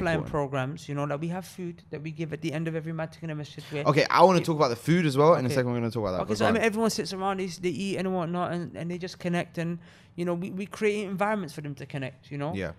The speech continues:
Speaker 2: And we've only been improving that, like, you know, uh, s-, put them in smaller groups, you know, people meet people. I, I, I know a lot of people, especially sisters, they feel uncomfortable that they don't really wanna meet new people.
Speaker 1: Yeah.
Speaker 2: But they just do.
Speaker 1: Hmm.
Speaker 2: And they don't, it doesn't happen in an awkward way.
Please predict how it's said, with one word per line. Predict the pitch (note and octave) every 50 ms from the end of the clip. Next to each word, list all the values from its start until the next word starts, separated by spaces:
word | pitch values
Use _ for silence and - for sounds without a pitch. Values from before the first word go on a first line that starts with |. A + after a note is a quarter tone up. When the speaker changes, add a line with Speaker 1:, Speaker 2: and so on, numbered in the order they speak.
| - - -
Speaker 2:
And | - D#3
we've | D#3 D3 D#3+
only | F3 F3 E3
been | D#3+ E3
improving | E3 D#3+ D#3 F#3+ F#3+ F3 E3
that, | D#3 D3 -
like, | C#3+ D3 C3+ C#3 D3+
you | D3+ D3
know, | D3 C#3+ C#3 - - - - - - -
uh, | - - - - - - - - - - - - - - - G#1 - - - - -
s-, | - - - - - - - - - - - - - - -
put | - E3
them | D3 E3+
in | D#3+
smaller | D3+ - - E3+ E3+ D#3+ D#3 D3+
groups, | C#3 D3 E3 E3 D#3+ - - - -
you | F2+
know, | C#3+ C3+
people | - F3 E3 D#3+
meet | D#3 D#3+ E3+ D#3
people. | - - D#3+ - D#3 D#3+ D#3 D#3 D#3 - - - _ - - - - - - -
I, | F3 F3
I, | - E3 F3 F#3 F#3+ - - F3
I | F3+
know | F#3+ G3+ G3+
a | F#3+
lot | F#3+ G3 F3
of | E3+
people, | F3 G3 E3+ D#3+ F3
especially | D#3+ - E3+ E3+ F3
sisters, | D#3+ F#3+ F3+ - E3+ D3+
they | C#3+ D#3 D3
feel | - - F3
uncomfortable | E3 D#3 - - E3+ E3 - - D3 C#3
that | C3+ C3 C3
they | C#3+
don't | D3 D#3
really | D3+ D3+ C#3+
wanna | C3+ C3 B2
meet | B2 C3 C#3+ D3+ D#3+ D#3 D3+
new | D3 C#3
people. | B2+ C#3 C#3+ C3 - - D3+ - D3 - - -
Speaker 1:
Yeah. | - G2+ F#2 - - - - _ _ _ - - - - - _ - -
Speaker 2:
But | F3 C#3+
they | D#3 D3+
just | C3 D3 B2 -
do. | D3 C#3+ C3 - - -
Speaker 1:
Hmm. | G#2 G#2 G2+ G2 F#2+ F#2+ F#2+ F2+ F2+ F2 F2+ F2 E2 - - - - - - -
Speaker 2:
And | D#3 D#3 D3
they | D#3
don't, | D#3 E3 D#3+ D#3
it | E3
doesn't | D#3 D#3+ D3+ D#3
happen | D3+ D3 C#3+ C#3+ C#3+
in | C#3 -
an | D3+
awkward | C#3+ - C#3+ C3+
way. | C3 C#3 C3+ C3 B2+